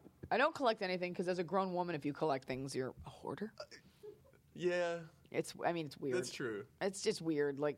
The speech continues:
Speaker 1: I collect stuffed animals. <laughs> Men love me. Um,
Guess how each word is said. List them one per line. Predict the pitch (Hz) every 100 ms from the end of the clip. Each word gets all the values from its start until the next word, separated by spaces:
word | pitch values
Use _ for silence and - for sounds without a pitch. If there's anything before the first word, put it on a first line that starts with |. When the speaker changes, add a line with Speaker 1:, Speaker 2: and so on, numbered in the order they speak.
| -
Speaker 1:
I | 196 202
collect | - 202 151 - -
stuffed | - - 143
animals. | 110 131 147 135 110 - 147
<laughs> | 147 165 -
Men | 180 170
love | 147 139 135
me. | 90 69 - - - - -
Um, | 175 175 165 165 165